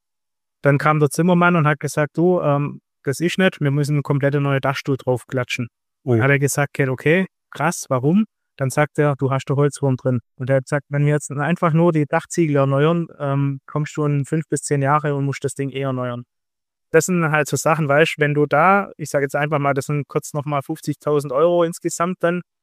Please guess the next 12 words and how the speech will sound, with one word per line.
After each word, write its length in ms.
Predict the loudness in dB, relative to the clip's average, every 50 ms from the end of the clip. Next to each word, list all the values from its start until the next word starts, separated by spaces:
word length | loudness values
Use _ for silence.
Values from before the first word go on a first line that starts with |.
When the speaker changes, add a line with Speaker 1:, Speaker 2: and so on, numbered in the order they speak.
| _ _ _ _ _ _ _
Speaker 1:
Summe, 360 | -2 0 0 2 2 2 4
wo 100 | 2 4
der 140 | 4 2 2
nicht 200 | 2 0 -2 -4 _
kalkuliert 600 | -2 2 2 2 4 2 2 2 2 0 0 0 -2
hat. 180 | -2 -2 -4 _ _ _ _ _ _ _ _ _ _ _ _
Und 200 | -2 0 2 2
wenn 100 | 2 2
du 80 | 2 2
da 200 | 2 4 4 4 2
vielleicht 420 | 2 2 2 2 0 -2 -10 -18
schon 360 | -18 -16 -16 -6 -6 -6 -6